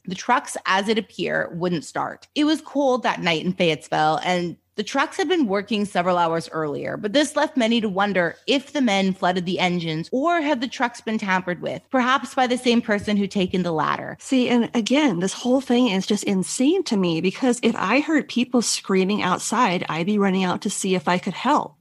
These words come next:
Speaker 2: And then on the one hand, I have to remind myself <laughs> that he's not very popular in this neighborhood. So it's like, were people purposefully avoiding going out to help?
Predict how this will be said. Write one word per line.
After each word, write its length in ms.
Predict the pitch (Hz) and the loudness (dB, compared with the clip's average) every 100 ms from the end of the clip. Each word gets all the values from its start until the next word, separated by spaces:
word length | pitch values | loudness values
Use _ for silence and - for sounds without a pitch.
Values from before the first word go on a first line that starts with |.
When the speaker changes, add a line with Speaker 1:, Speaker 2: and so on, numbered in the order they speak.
| - | -4
Speaker 2:
And 160 | 214 | -2
then 380 | 208 208 202 196 - _ _ - | 0 0 0 -2 -6 _ _ -4
on 140 | 208 | 0
the 100 | 202 | 2
one 200 | 190 277 | 2 0
hand, 320 | 254 202 190 | 2 0 0
I 60 | 190 | 0
have 200 | 185 185 | 0 -2
to 100 | 202 | -2
remind 340 | 190 175 208 | 0 0 0
myself 400 | 190 180 185 - | -2 -2 -4 -6
<laughs> 180 | - 254 | -4 -2
that 260 | 233 196 - | 0 -2 -4
he's 320 | - 254 247 214 | -6 0 0 2
not 380 | 190 233 - | 2 2 2
very 200 | 262 269 | 2 2
popular 720 | 254 - 214 285 160 143 123 - | 2 0 -2 0 0 0 -2 -2
in 160 | 240 196 | 0 2
this 160 | 180 | 2
neighborhood. 640 | 175 160 160 175 - - - | 2 2 0 -2 -2 -4 -6
So 140 | - | -2
it's 160 | 180 180 | 0 0
like, 160 | 180 190 | -2 0
were 100 | 196 | 0
people 720 | - 190 196 190 190 185 - _ _ _ _ | 0 -2 0 2 2 0 -4 _ _ _ _
purposefully 800 | - 185 170 202 - 202 190 190 - | -4 -2 0 -4 -2 -2 2 0 0
avoiding 580 | 185 170 160 170 190 | -4 -2 -2 0 -2
going 300 | 185 180 175 | 0 0 0
out 220 | 165 - - | -2 -4 -6
to 100 | 196 | -12
help? 480 | - - 392 415 | -8 -4 -4 -4